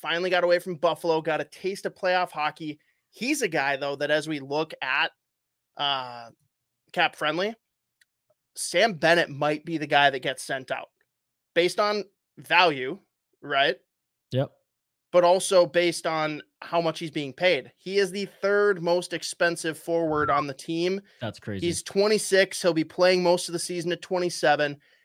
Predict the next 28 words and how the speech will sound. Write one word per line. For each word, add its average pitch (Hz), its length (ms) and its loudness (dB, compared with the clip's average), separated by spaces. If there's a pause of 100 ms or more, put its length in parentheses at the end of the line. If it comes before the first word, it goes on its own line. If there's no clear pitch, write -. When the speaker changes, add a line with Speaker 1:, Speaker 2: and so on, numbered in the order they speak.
(200)
Speaker 1:
and 156 320 4
he's 151 220 -6
making 160 320 0
six - 400 -4
and 160 80 0
a 151 40 2
half 147 300 0
mil. 139 220 -2 (340)
Speaker 2:
Oof, 135 200 -8
Speaker 1:
Is 117 60 -6
he 147 80 -4
worth 143 240 -2
Speaker 2:
too - 60 8
Speaker 1:
it? - 80 8
Speaker 2:
much. - 240 -16
No. - 40 -20
Speaker 1:
Sure. - 540 0 (360)
Speaker 2:
Ah. 147 160 -4
Speaker 1:
But 185 180 4
for 196 200 2
this 202 320 2
team 226 420 -2
that 160 120 -2
doesn't 180 280 2
have 180 320 -2
the 151 60 -4
salary 196 500 0
cap, 135 360 -2